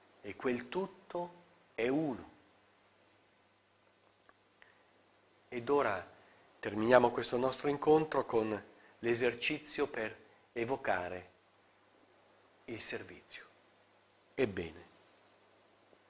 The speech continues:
allineamento, contatto. Visualizziamo la parola servizio scritta su di una lavagna, nero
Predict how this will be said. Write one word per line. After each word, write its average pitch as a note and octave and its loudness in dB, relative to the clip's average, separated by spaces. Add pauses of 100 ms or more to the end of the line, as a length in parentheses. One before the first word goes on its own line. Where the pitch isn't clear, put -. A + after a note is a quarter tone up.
(1080)
allineamento, G#2 2 (420)
contatto. C3 -2 (2250)
Visualizziamo B2 8
la A2+ 8
parola A#2 8
servizio E3+ 0 (1200)
scritta - -6 (920)
su - -10
di G#2+ -6
una A#2 2
lavagna, G#2+ 2 (1800)
nero C3+ 0